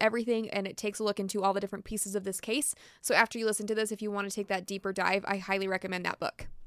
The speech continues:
Phoebe Handsjuk was born May ninth, nineteen eighty-six, and Phoebe was born by an emergency C-section, and right from the start, she was just a firecracker kind of girl. Phoebe's mom, Natalie, called her Tiger Cub because she was born in the Chinese year of the tiger.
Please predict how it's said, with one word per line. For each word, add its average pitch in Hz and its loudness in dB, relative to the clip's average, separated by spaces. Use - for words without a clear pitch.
Phoebe 285 0
Handsjuk 233 2
was 208 2
born 190 0
May 196 -2
ninth, 196 -4
nineteen 196 -4
eighty-six, 196 -4
and 202 -2
Phoebe 294 0
was 349 0
born 247 2
by 208 2
an 202 -2
emergency 196 -2
C-section, 190 -4
and 220 2
right 247 4
from 320 -2
the 320 0
start, 226 2
she 220 0
was 202 4
just 190 -2
a 185 0
firecracker 185 2
kind 190 -2
of 180 -10
girl. 165 -2
Phoebe's 240 -2
mom, 233 2
Natalie, 202 2
called 190 -2
her 190 -6
Tiger 226 0
Cub - -4
because 202 -2
she - -4
was 262 0
born 214 0
in 202 -4
the 196 -2
Chinese 202 -2
year 190 0
of 180 -4
the 185 -10
tiger. - -8